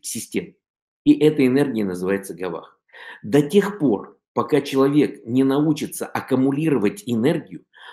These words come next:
пока он не поймёт свою энергоинформационную природу, он не сможет выйти на другое качество жизни.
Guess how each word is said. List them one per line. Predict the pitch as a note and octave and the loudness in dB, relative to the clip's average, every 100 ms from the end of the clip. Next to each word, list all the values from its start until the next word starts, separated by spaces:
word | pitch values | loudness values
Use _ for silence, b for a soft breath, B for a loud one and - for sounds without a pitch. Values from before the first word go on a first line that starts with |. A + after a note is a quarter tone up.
| - | -6
пока | G#2+ D3+ | 0 4
он | D#3 D3+ | 6 6
не | D#3 | 4
поймёт | D3+ D3 D#3+ D#3 C3+ | 2 2 4 4 2
свою | A#2 A2+ A2+ A2+ | 0 0 0 0
энергоинформационную | C3 C#3 D3+ A2 G#2+ G2+ A2 A2+ - C#3+ B2 F#2+ F2+ | 0 2 2 0 -4 -4 -6 -6 -2 0 0 -2 -6
природу, | - B2+ G#2 A#2+ F#3 G#2 D#2 _ b b b - | 0 2 2 2 0 -2 -12 _ b b b 0
он | C3+ B2+ | 2 4
не | C3+ C3+ | 2 -2
сможет | - B2 B2 C#3+ F3+ F3+ _ _ - | -4 -4 -4 -4 -6 -8 _ _ -10
выйти | G#2+ G2+ - E3 F3 - | -6 -6 -8 -8 -8 -10
на | G#2 | -8
другое | G2+ F#2+ F2 G2+ | -6 -6 -2 -2
качество | G#2 G2 F#2 G2 F#2 | -2 -8 -10 -12 -10
жизни. | F2+ F2 _ | -10 -12 _